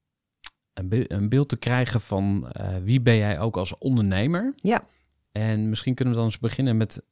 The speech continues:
Speaker 1: eh, de vraag van, eh, w-, wat is volgens jou een goede ondernemer? En hoe scoor je jezelf dan op die meetlat?
Speaker 2: Ah.
Speaker 1: Want je hebt natuurlijk bepaalde talenten, hè? Je bent heel creatief.
Speaker 2: Ja.
Speaker 1: Je riep net ook iets van, "Ja, ik hou niet van rekenen." Dat is misschien,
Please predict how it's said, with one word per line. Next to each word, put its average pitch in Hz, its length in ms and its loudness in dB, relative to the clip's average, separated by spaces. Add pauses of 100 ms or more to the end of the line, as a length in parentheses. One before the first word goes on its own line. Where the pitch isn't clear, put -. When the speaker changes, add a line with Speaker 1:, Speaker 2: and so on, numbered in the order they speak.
(200)
Speaker 1:
eh, 98 380 -4
de 101 100 -2
vraag 110 300 -2
van, 107 300 2
eh, - 140 -8
w-, 98 200 -6
wat 113 140 -2
is - 100 -8
volgens 113 220 -2
jou 107 100 2
een 101 120 -2
goede 117 200 4
ondernemer? 160 720 0 (160)
En 120 240 0
hoe 123 180 4
scoor 135 280 2
je 120 160 4
jezelf 117 340 0
dan 120 320 0 (680)
op 123 140 -2
die 120 100 6
meetlat? 107 580 2 (400)
Speaker 2:
Ah. 220 200 4
Speaker 1:
Want 165 100 4 (140)
je 101 80 -8 (100)
hebt 120 40 -8
natuurlijk 123 240 -4 (120)
bepaalde 117 280 -2
talenten, 135 440 6
hè? 131 60 6
Je 156 80 4
bent 123 140 4
heel 127 160 6
creatief. 156 680 4
Speaker 2:
Ja. 123 80 0
Speaker 1:
Je 117 60 2
riep 120 180 -2
net 113 160 -2
ook 113 140 -4
iets 117 160 -4
van, 104 220 -2
"Ja, 92 220 -4
ik 82 120 -6
hou 107 140 2
niet 117 180 4
van 104 120 0
rekenen." 143 560 6
Dat 107 100 -2
is - 80 -6
misschien, 110 460 0